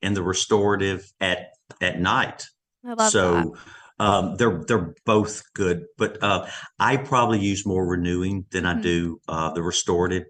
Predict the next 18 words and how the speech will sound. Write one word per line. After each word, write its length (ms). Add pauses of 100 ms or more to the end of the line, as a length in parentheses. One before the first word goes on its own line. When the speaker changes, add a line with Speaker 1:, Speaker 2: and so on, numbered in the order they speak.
Speaker 1:
just, 440 (200)
just 240
because. 560 (400)
Um, 400 (320)
but 140
a 80
lot 220
of 60
times 340
I'll, 240
I'll 160
do 120
both. 460
And 100
I 60
also 300
use 240
hyoscine 640